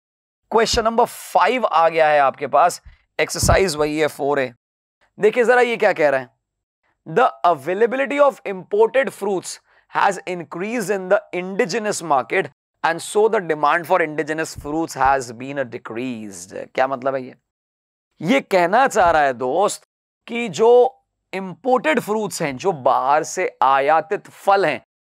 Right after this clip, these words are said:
जो बाहर से आयात किए हमने, उन फलों की अवेलेबिलिटी जो है वो आपके लोकल मार्केट में बढ़ गई है, लोकल मार्केट में बढ़ गई है।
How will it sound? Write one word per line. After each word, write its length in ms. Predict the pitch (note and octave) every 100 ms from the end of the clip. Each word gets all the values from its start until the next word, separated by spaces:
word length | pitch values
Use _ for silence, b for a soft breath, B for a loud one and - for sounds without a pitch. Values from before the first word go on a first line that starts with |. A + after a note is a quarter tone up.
| -
जो 140 | D#3+
बाहर 400 | E3 C#3+ C#3 F3+
से 140 | G3 A3+
आयात 400 | F#3 E3+ F3 F3+
किए 200 | D3+ C#3+
हमने, 280 | B2 A2+ G2 _ _ _ _ _ -
उन 280 | C4+ C#4+
फलों 640 | A#3+ - E3+ D3+ E3 F#3+ A3+
की 500 | A3+ A#3+ B3+ B3+ _ _
अवेलेबिलिटी 720 | D3+ D3 G3+ B3 A#3 A#3 A3 F#3
जो 140 | C3+
है 220 | A#2+ C3 _ _ _ _
वो 180 | D3 G3
आपके 480 | B3+ E3+ F3+ F#3 B3
लोकल 560 | G#3 E3+ F3+ F3+ C4+ C4
मार्केट 420 | A3 A#3 E3 E3
में 260 | G3+ D#3+
बढ़ 140 | C#3 E3
गई 220 | D#3+ C#3
है, 160 | A2 - _ _ -
लोकल 220 | C3 D#3
मार्केट 240 | C#3 B2 C#3+
में 80 |
बढ़ 120 | F3+ F#3
गई 140 | D#3+
है। 120 | B2+